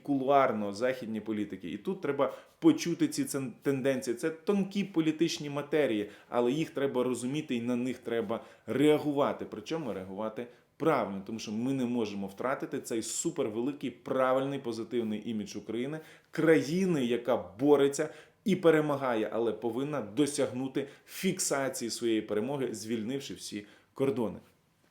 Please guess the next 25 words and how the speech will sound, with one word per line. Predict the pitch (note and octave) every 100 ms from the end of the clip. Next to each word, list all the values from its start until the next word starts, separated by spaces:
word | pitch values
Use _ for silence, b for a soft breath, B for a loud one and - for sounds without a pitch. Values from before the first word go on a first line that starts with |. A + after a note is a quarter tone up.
| _ _ _ - -
Ще | - D#3+ C#3
одна | A2 G#2+
річ, | B2 D#3+
яку | A#2+ A2+
я |
вам | A2
теж | G#2+ B2
хотів | - G#2 A#2 G2+
сказати, | - G#2+ D#3 F3+ - B B B -
е, | B2 B2
це | - C#3
Грузія, | A2 C3+ F#3+ D#3+ D3+
яка | C3 B2 B2 C#3 C3 G#2+
відмінила | D#3+ D3 D#3+ D#3+ D#3+ C#3 B2+
закон, | A2 B2+ - C#3+ B2 - B B _ _
кальку | E3+ D#3 C3+ B2
російського | A#2+ A#2+ C#3+ B2 B2
закону | A2+ A#2+ C3 A#2
про | A#2+ A#2+
іноагентів, | A2+ G#2+ G#2+ B2+ F3 E3+ D#3
наблизилась | B2 A2+ C3+ A#2+ A2 A2+
до | G#2
крок | G#2 A2+ G2
до | G#2+
Європи. | G#2 G#2+ D#3+ G#3+ G#3